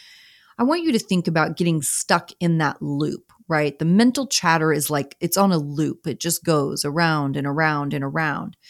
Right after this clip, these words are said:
The problem with the loop is it is stuck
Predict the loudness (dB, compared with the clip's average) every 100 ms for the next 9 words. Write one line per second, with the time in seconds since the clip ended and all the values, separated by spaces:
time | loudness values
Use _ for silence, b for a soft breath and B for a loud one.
0 | B B B _ -6 -6 -4 -2 0 0
1 | 0 0 0 -2 2 2 2 0 _ _
2 | -4 -2 -2 -4 -8 -2 0 2 0 -2
3 | -4 -6 -2 0 0 -2 _